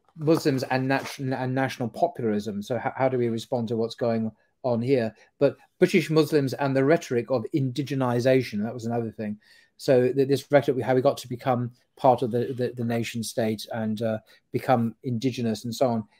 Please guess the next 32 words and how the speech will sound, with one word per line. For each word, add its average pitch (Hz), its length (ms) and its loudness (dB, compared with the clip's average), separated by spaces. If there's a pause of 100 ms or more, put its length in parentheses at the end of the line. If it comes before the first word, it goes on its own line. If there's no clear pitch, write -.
(160)
H-, - 160 -2
h-, 147 120 2
how 147 140 4
do 139 100 6
we 131 220 4
as 117 100 0
British 131 260 -2
Muslims 120 220 -2
or, 131 240 6
or 127 120 2
any 139 160 4
other 110 180 2
kind 123 140 0
of 113 60 0
Muslims 117 280 -2
in 110 80 0
the 117 80 0
West, 117 320 -2 (500)
uh, 120 180 2
deal 151 280 10
with 120 180 4
that? 104 280 -2 (200)
Um, 120 400 0 (260)
but 143 80 -6
there's 143 140 4
lots 175 260 8
of 143 60 2
nuggets 143 480 2 (100)
in 131 220 4
here, 117 400 0
actually, 127 600 -6
um, 120 500 -4